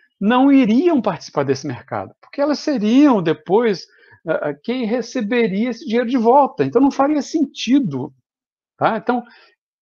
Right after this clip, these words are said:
emitir os títulos em mercado pra depois transferir pros bancos federais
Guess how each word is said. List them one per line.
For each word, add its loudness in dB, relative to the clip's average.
emitir -2
os -4
títulos -6
em -4
mercado -2
pra -2
depois 0
transferir -6
pros -10
bancos -6
federais -4